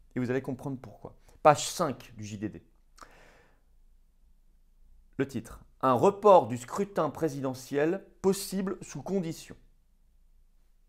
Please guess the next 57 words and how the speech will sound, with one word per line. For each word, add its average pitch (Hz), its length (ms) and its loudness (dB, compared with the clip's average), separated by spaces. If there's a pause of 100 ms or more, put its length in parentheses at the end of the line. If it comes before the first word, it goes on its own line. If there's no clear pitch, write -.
(240)
Première 196 460 0
fois 170 300 2
qu'on 147 140 -6
l'évoque 135 300 0
dans 123 160 -4
un 120 60 -2
article 120 220 -6
de 127 60 -10
presse. 90 200 -8
Je 95 80 -16
vous 101 80 -8
l'ai 113 100 -2
dit, 147 140 -4
moi 165 160 2
j'en 127 160 0
ai 117 60 0
parlé 123 240 0
dès 135 100 -4
fév-, 135 380 -8
la 117 120 0
sortie - 280 -10
du 127 80 -8
livre 139 140 -10
février 127 340 -6
deux 123 80 -4
mille 123 160 -4
vingt 113 180 -6
et 139 60 -4
un 165 100 -4 (380)
de, 143 360 0 (100)
euh, 123 100 2
La 113 120 2
Grande 151 180 2
Bascule. - 300 -4 (840)
Et 160 80 4
là, 175 120 8
le 151 140 6
journal 151 380 0
du 139 60 -4
dimanche 147 280 -4
cite - 260 -8 (360)
Didier 185 400 -2
Mauss, 175 600 -2 (380)
présenté 143 400 2
comme, 160 180 4
je 117 100 -2
cite, 175 280 -8
spécialiste. 143 640 -4 (160)
Spécialiste, 117 400 -8
on 113 40 -10
ne 101 40 -12
sait 107 80 -14
pas 95 80 -6
de 87 80 -4
quoi, 151 220 0
enfin - 120 -8
spécialiste. 101 480 -10